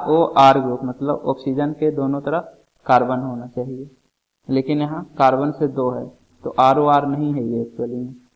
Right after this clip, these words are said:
ईस्टर, तो ester भी पता है, आर सी double bond O,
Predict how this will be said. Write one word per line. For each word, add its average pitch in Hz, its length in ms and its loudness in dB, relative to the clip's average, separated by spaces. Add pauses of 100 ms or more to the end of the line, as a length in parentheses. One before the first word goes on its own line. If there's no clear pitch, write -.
(380)
ईस्टर, 135 380 0 (220)
तो - 60 -4
ester 135 280 2
भी 160 80 2
पता 147 320 -2
है, 135 100 -2
आर 139 300 6
सी - 380 -6
double 123 320 0
bond 123 240 -4
O, 135 180 -2